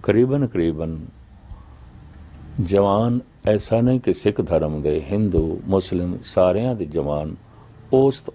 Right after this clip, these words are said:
ਉਹੀ ਹੈ, ਥੋੜ੍ਹੇ ਨੇ ਆਂਕੜੇ। ਥੋੜ੍ਹਾ ਜਿਹਾ ਠੋਕਰਾਂ ਖਾ ਕੇ, ਜਵਾਨੀ ਦੇ ਦੁੱਖ ਸੁੱਖ ਭੋਗ ਕੇ,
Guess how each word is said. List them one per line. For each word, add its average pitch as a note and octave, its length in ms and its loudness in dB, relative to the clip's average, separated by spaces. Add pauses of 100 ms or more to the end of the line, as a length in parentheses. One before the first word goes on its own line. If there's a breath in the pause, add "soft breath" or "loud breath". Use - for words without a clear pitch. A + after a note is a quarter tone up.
ਉਹੀ A2+ 260 2
ਹੈ, D#2 140 2
ਥੋੜ੍ਹੇ G2+ 360 2
ਨੇ B1+ 220 -6
ਆਂਕੜੇ। C#2+ 480 -4 (600 loud breath)
ਥੋੜ੍ਹਾ A#2 340 4
ਜਿਹਾ F#2+ 220 0
ਠੋਕਰਾਂ F#2 540 0
ਖਾ E2+ 240 2
ਕੇ, F2+ 240 0
ਜਵਾਨੀ F2 460 2
ਦੇ E2+ 140 2
ਦੁੱਖ D#2 220 -4
ਸੁੱਖ F2 240 -4
ਭੋਗ F#2+ 340 2
ਕੇ, - 240 -4